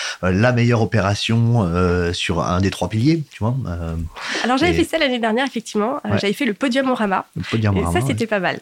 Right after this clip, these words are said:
Speaker 1: Ouais, c'est sympa.
Speaker 2: Mm.
Speaker 1: Ouais, ouais, ouais. Et, euh, est-ce que tu, tu arrives à mesurer, euh, le, le, finalement, euh, donc il y a la mesure, ça c'est très bien. Il y a la dimension marketing, c'est très bien.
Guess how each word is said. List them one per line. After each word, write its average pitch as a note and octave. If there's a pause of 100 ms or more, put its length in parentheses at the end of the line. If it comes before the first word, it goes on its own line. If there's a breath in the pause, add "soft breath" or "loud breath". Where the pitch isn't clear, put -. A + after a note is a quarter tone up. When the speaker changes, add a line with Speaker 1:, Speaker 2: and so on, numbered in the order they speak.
Speaker 1:
Ouais, D#3
c'est -
sympa. G2 (140)
Speaker 2:
Mm. -
Speaker 1:
Ouais, F3+
ouais, G2+ (140)
ouais. G#2 (1040 loud breath)
Et, A#2
euh, A2
est-ce C3+
que -
tu, D3
tu -
arrives D3+
à B2
mesurer, D3
euh, A2
le, G#2
le, G#2
finalement, A#2+
euh, G2
donc F2
il -
y -
a F#2+
la G2+
mesure, G#2+
ça A2+
c'est G2+
très -
bien. A#2+ (380 loud breath)
Il -
y -
a -
la F#2+
dimension G2+
marketing, E3
c'est -
très -
bien. C3